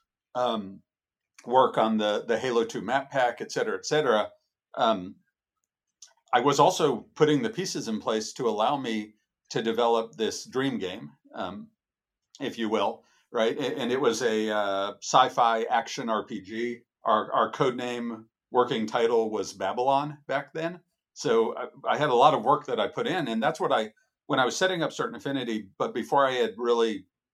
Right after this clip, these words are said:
jumped, before I had committed fully, given notice and left, the,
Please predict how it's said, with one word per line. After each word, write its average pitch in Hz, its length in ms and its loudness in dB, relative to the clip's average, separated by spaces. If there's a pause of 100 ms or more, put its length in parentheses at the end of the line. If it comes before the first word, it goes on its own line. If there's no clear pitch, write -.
(120)
jumped, 131 420 0
before 131 280 0
I 139 80 0
had 123 240 -6
committed 110 560 0 (360)
fully, 120 500 4 (400)
given 120 280 0
notice 113 420 2
and 104 140 -6
left, 139 380 -2 (600)
the, 110 460 0